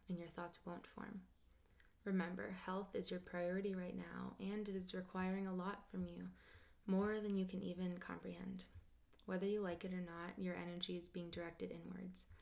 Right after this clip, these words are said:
but it's for your healing. It's for you. It's okay to take it slow. When you do write,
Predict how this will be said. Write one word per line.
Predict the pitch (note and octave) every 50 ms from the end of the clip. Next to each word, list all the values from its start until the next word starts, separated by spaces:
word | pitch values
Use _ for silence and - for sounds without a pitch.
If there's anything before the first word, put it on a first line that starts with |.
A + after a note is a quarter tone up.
| - - - - - -
but | - F3 E3+ - -
it's | F#3+ - -
for | - F3+
your | E3+ E3 E3 D#3+
healing. | - - E3+ E3 E3+ E3 E3+ F#3 F#3 F3+ F#3+ F#3
It's | F#3+ F3+ F#3 - -
for | - F3 F3
you. | E3+ E3 E3 E3+ F3 F#3 F#3 - - - - - - - - - - - - - - - - - - - - - - - - - - - - -
It's | F#3+ F#3 - G3
okay | F#3 - F#3+ F3+
to | F3+ F3+
take | F#3 - E3+ - -
it | - - -
slow. | - - - - - - - - - - - - - - - - - - - - - - - - - - - - - - - - - - - - - - - - - - - - - -
When | G#3 G3+ G3+ G3+
you | G3+
do | G3 F#3+ B3 C4+ A3+ E3+
write, | - - - - -